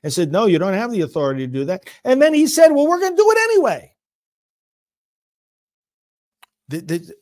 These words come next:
is that or is that not a betrayal of the public trust?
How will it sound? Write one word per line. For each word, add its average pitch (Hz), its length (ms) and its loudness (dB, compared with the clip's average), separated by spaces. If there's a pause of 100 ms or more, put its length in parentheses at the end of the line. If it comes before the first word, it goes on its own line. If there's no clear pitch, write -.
(520)
is 202 300 -4
that 214 300 -8
or 151 200 -6
is 147 140 -12
that 151 240 -14
not 117 340 -16 (2250)
a 135 40 -14
betrayal 143 520 -6
of 131 100 -10
the 143 80 -12
public 135 340 -12
trust? - 500 -20